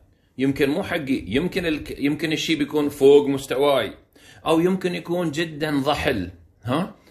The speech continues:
يمكن أنا already بروح بضيع وقتي، آه، بحضر شيء أنا سامعنه آلاف المرات. فالأخ أو الأخت ما يعرفون أنت شنو بتقدم بالضبط،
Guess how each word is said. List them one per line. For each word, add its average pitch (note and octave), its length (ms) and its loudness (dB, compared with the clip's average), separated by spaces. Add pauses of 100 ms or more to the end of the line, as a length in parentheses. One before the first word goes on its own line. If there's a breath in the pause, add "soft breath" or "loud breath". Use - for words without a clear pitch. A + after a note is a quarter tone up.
(360 soft breath)
يمكن F#3 260 0
أنا E3+ 200 0
already D#3+ 360 2
بروح D3+ 260 2
بضيع D3 400 0
وقتي، E3 680 0 (120)
آه، C3+ 180 -2
بحضر D3+ 440 -2
شيء F#3 380 0
أنا C#3+ 140 2
سامعنه C#3+ 680 0
آلاف C#3+ 240 -2
المرات. A#2+ 720 -4 (580 loud breath)
فالأخ C#3+ 1000 0
أو D3+ 160 2
الأخت G3 380 -2
ما E3 220 -2
يعرفون F#3+ 840 0 (260)
أنت F3 220 0
شنو F3 300 -2
بتقدم B2+ 600 -2
بالضبط، G#2 600 -4